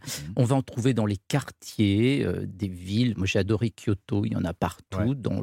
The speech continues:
Speaker 2: tous les
Speaker 1: Mhm.
Speaker 2: quartiers. Alors, le onsen, c'est plutôt le bain thermal, euh, une source chaude. Et puis le sento, c'est plutôt l'eau du robinet qui est chauffée
Speaker 1: Ouais.
Speaker 2: et, euh, qui peut être améliorée avec, euh, des choses qu'on va mettre, euh, dedans.
Speaker 1: Ouais.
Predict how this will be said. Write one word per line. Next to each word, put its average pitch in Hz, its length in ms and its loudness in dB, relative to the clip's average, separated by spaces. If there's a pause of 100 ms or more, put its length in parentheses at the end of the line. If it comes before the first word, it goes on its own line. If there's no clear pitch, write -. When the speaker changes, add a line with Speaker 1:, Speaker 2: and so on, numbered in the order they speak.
Speaker 2:
tous - 140 -6
les 104 80 -2
Speaker 1:
Mhm. - 100 -12
Speaker 2:
quartiers. 127 580 2 (240)
Alors, 139 280 4
le 165 160 2
onsen, 156 640 4
c'est - 220 -6
plutôt 123 360 2
le 120 240 4
bain 113 280 0 (100)
thermal, 117 640 2 (300)
euh, 117 100 4
une 107 80 2
source - 440 -6
chaude. 170 580 2 (240)
Et 123 60 -8
puis 170 100 2
le 170 80 6
sento, 170 500 2
c'est - 160 -4
plutôt 120 320 0
l'eau 123 180 4
du 123 120 2
robinet 110 580 4
qui - 140 -4
est - 20 0
chauffée 120 640 2
Speaker 1:
Ouais. 135 240 -4
Speaker 2:
et, 123 280 6
euh, 98 140 4
qui - 180 -10
peut 104 180 0
être 107 220 2
améliorée 95 760 2
avec, 90 420 -4
euh, 90 60 -4
des 90 120 -8
choses - 300 -4
qu'on - 140 -6
va 95 100 0
mettre, 104 340 0
euh, 120 200 2 (160)
dedans. 117 560 2 (160)
Speaker 1:
Ouais. - 300 -10